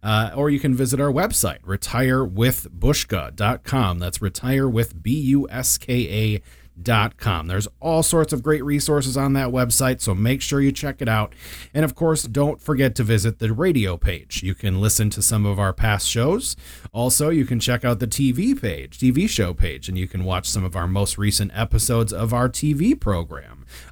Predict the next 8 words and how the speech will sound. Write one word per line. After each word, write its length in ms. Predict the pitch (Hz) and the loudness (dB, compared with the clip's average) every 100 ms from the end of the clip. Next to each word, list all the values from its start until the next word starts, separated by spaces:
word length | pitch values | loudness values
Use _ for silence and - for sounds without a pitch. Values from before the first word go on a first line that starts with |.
| - | -4
also 400 | 139 135 117 101 | 0 0 0 -2
called 340 | - 82 - | -4 -6 -6
Financially 560 | - 107 98 90 101 95 | 0 2 2 0 -2 -2
Speaking 500 | - 85 - 98 143 | 0 -2 -2 -2 2
with 140 | 98 | 2
Sue 240 | - 85 80 | 0 -2 -8
and 100 | 82 | -2
Cole. 320 | 185 165 | 0 0